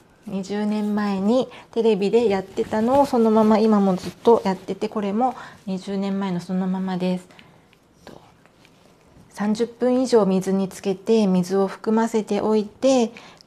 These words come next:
こうやって乾いてきたらまた水をかけながら研いでいきました。こっちに、この両面研ぐ時の刃が向こう側になる時は、十円玉三枚分、指一本分が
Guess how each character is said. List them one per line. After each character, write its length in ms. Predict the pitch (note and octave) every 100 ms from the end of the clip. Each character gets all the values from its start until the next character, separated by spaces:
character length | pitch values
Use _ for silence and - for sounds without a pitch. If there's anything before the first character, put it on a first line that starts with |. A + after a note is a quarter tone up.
| _
こ 100 | -
う 60 | A#3+
や 60 | A3+
っ 20 |
て 280 | - G#3+ -
乾 280 | - A3+ A#3
い 40 |
て 100 | A3 G3
き 60 |
た 140 | - A#3
ら 100 | C4+
ま 140 | A3
た 300 | - F3 -
水 320 | F3+ F#3 F3+
を 160 | F3+ F3+
か 200 | - -
け 180 | - -
な 200 | A3+ A#3
が 180 | G#3 G3
ら 280 | B3 C#4 - - - _
研 160 | G3 F3
い 20 |
で 260 | E3+ E3 -
い 60 |
き 140 | - F3+
ま 180 | F#3
し 100 | F3+
た。 220 | - E3+ - -
こ 120 | A3
っ 60 | A3 -
ち 180 | - B3
に、 280 | A#3+ A#3 - - _ _ - - _ _ _ _ _
こ 100 | -
の 100 | G3+
両 220 | F3 A3 A3
面 240 | A3+ A3
研 140 | A3
ぐ 100 | G3+
時 320 | F#3+ - - E3+
の 360 | G3 F#3+ D#3+ F#3+ _ _ _ _ _ _
刃 240 | - A#3+
が 240 | A3+ F3 -
向 140 | F#3
こ 260 | G3 A#3+ B3
う 20 |
側 200 | A#3+ A#3+
に 120 | A#3
な 120 | A#3
る 100 | A3+
時 300 | A3 G#3+ -
は、 220 | A3+ C4 - - - - - -
十 220 | G#3 G3+
円 220 | G3+ G3
玉 220 | G3 G3
三 340 | G3 G3+ G3 G3+
枚 180 | G3
分、 280 | F#3 F#3 F#3 F#3+ _ -
指 240 | F#3+ G#3
一 180 | F#3+ G3+ G3 -
本 320 | A3+ A3+ A#3
分 300 | A3+ A#3 A3+
が 200 | A3+ A#3+